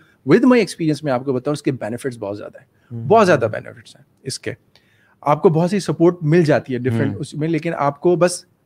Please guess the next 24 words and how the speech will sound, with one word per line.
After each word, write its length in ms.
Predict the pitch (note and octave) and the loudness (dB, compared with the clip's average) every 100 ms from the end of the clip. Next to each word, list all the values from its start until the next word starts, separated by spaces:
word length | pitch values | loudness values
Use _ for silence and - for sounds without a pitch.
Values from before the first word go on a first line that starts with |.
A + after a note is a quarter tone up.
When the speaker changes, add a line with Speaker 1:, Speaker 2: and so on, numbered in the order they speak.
| _ | _
Speaker 1:
उसमें 240 | D#3 G3 D#3 | -4 -2 2
देखना 300 | D3+ F3 G3+ | 0 0 -2
ही 100 | G#3 | 0
होता 260 | D3 C#3 | 0 -2
है 120 | D3+ - _ _ _ - | -4 -6 _ _ _ -8
कि 60 | |
कहाँ 380 | D#3+ D#3 E3+ G3 | -4 -2 0 0
आप 260 | D3 D#3 - | 0 -4 -6
उसको 200 | D#3+ - | -8 -4
एडजस्ट 400 | C3+ B2 C3 C3 | -4 -2 -4 -4
करते 280 | B2 G#2+ A2 | -6 -8 -12
हैं। 80 | A2 _ _ _ _ _ _ | -16 _ _ _ _ _ _
For 180 | C#3 C#3 | 2 2
example, 320 | A#2 G#2+ A2+ | 2 -2 -2
मैं 100 | A#2 | -2
आपको 160 | A#2 C3 | -2 -4
एक 100 | A2+ | -4
बात, 260 | G#2+ G#2+ - _ _ _ - - - | -4 -4 -10 _ _ _ -12 -10 -2
जब 140 | F3+ | 0
शादी 340 | G3 D3+ D3+ A#3 | 0 0 2 2
होती 260 | G#3+ D#3+ | 0 0
है, 160 | F#3 - _ _ | -4 -6 _ _
तो 120 | F#3 | -2
वो 600 | F#3 C#3+ F3 G#3 G#3 - | -2 2 6 6 6 -4